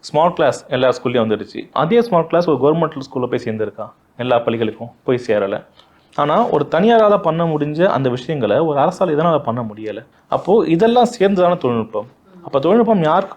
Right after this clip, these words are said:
போகணும் அப்படின்னு முடிவு பண்ற இடத்துல யார் இருக்கிறா? அந்த இடத்த நம்ம எப்படி பிடிக்கிறது?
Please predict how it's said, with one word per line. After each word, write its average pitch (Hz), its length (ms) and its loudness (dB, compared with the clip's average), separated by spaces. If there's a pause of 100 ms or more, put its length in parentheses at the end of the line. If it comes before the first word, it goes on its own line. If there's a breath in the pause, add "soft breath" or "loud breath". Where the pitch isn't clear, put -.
போகணும் 156 340 4
அப்படின்னு 151 300 0
முடிவு 151 220 -2
பண்ற 127 260 0
இடத்துல 151 200 -4
யார் 127 280 2
இருக்கிறா? 110 340 -6 (220)
அந்த 127 200 -6
இடத்த 165 300 2
நம்ம 131 180 0
எப்படி 127 220 -2
பிடிக்கிறது? 104 420 -6